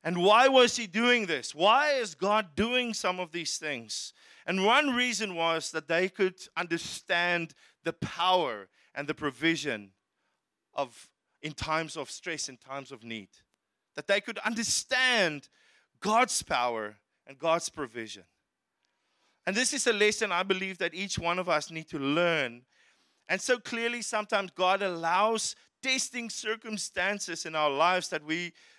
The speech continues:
that he might test us. And how do we respond to that? Is my question tonight. Do we respond like Israel? How do we respond?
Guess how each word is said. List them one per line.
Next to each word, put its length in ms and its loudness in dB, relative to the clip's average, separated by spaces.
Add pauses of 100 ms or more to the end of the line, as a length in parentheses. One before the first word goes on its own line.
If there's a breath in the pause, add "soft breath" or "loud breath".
(180 soft breath)
that 80 2
he 160 -2
might 240 -2
test 400 -2
us. 340 -4
And 140 -14
how 220 2
do 160 -4
we 140 0
respond 720 -4
to 180 -16
that? 340 -20 (960)
Is 100 -14
my 120 -2
question 520 -8
tonight. 300 -20 (1040)
Do 160 2
we 80 4
respond 800 0
like 240 0 (100)
Israel? 800 -4 (1400)
How 220 -4
do 140 4
we 160 2
respond? 720 -2